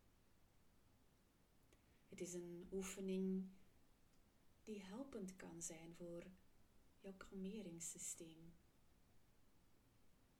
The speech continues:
Je brengt jezelf in een comfortabele houding, zittend, liggend of staand, en je merkt op welke gedachten, welke gevoelens,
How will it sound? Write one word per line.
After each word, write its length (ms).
Je 120
brengt 320
jezelf 680
in 100
een 100
comfortabele 800
houding, 640
zittend, 840
liggend 520
of 100
staand, 680
en 280
je 120
merkt 380
op 200
welke 320
gedachten, 680
welke 280
gevoelens, 920